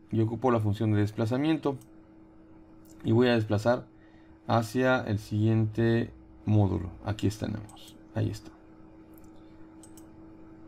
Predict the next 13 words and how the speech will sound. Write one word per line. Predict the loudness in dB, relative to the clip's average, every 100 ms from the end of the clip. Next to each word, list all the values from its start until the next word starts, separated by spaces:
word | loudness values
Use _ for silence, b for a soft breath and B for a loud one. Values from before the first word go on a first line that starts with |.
| -20 -20 -20 -20 -20 -4
Ahora | 2 6 6
voy | 4 2
a |
hacer | 0 -2
lo | -2
mismo | 0 -2 -2
con | 0 0
este | 0
extremo. | -4 -2 0 0 -2 -6 -20 -20 -20 -20 -20 -20 -20 -8
Voy | 0 2
a |
seleccionar | 2 -2 2 2 4
igual | 4 4 2 0